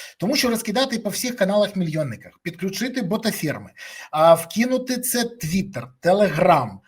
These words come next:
а, TikTok, YouTube, Facebook. Шановні, це великі гроші. То ми ж пам'ятаємо, що якщо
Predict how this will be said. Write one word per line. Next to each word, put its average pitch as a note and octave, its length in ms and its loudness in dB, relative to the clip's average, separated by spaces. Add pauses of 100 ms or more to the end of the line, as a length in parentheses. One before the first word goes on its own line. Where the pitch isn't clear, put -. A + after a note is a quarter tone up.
(180)
а, C#3 100 -4
TikTok, - 680 0 (360)
YouTube, G3 520 0 (240)
Facebook. F3 680 2 (920)
Шановні, D3 520 -6 (380)
це F3+ 240 -2
великі D4+ 320 -6
гроші. D4 380 -6 (400)
То G#3+ 600 0
ми A3 80 0
ж A3+ 60 -8
пам'ятаємо, A#3+ 540 -2
що D3 160 -8
якщо G3+ 360 -2